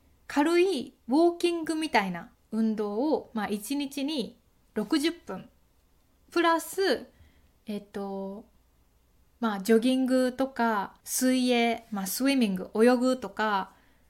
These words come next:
まあ、そういうすごく疲れる運動を一週間に二、二日から三日ぐらい。うん。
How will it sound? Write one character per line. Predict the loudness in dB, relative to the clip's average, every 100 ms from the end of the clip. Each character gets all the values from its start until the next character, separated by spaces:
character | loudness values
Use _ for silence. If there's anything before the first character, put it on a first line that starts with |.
| _ _ _
ま | -2
あ、 | 0
そ | 0 0
う |
い | 2 0 -2
う | -4
す | -2 2
ご | 4
く | 2
疲 | -4 0 2
れ | 4 2
る | 2 0 -2
運 | -2 2 2
動 | 2 2 0 0
を | -2 -10 _ _
一 | -6
週 | -2 0 0
間 | 0 -4 -2
に | -2 -4 -6 _ _ _ _ _ _ _ _ -2
二、 | 2 2 0 -2 -4 -6 -8 -12 -16
二 | -4 -4 -4 -2
日 | 0 2
か | 2
ら | 2 2 0 -6 _
三 | 0 0
日 | 0 -2 0
ぐ | 0
ら | -2
い。 | -8 _ _ _ _ -8
う |
ん。 | -6